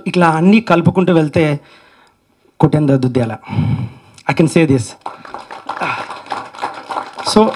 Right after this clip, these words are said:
very kind hearted, very, very kind hearted person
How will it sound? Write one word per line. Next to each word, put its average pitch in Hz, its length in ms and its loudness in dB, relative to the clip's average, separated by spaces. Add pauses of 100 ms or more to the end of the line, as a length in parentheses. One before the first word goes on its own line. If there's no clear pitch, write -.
(300)
very 240 200 8
kind 190 300 4
hearted, 147 380 4 (380)
very, 202 240 8
very 170 220 4
kind 143 220 2
hearted 127 260 0
person 117 380 -6